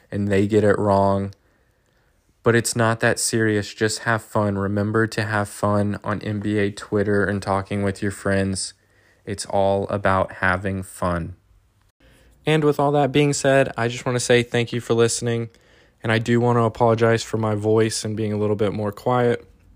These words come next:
My allergies have been getting to me horribly lately, so I'm a little congested.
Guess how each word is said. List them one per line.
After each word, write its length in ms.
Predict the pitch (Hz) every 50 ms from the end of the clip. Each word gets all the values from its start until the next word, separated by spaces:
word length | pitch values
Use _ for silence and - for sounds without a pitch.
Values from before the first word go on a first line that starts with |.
| _ _ _ - - - - - - - - - - - _ -
My 160 | 110 110 -
allergies 500 | 117 117 107 107 110 107 110 110 107 104
have 100 | 107 101
been 280 | 107 101 101 101 98 98 _
getting 280 | - 110 101 104 101 98
to 100 | - -
me 180 | 104 101 98 98
horribly 800 | 98 - - - - 113 113 110 110 110 101 107 107 107 107 104
lately, 460 | 101 104 104 101 98 104 104 104 101
so 160 | - - 104
I'm 100 | 101 98
a 60 | 98
little 240 | 101 104 101 101 98
congested. 760 | - - 101 95 104 98 95 95 - - - 101 92 95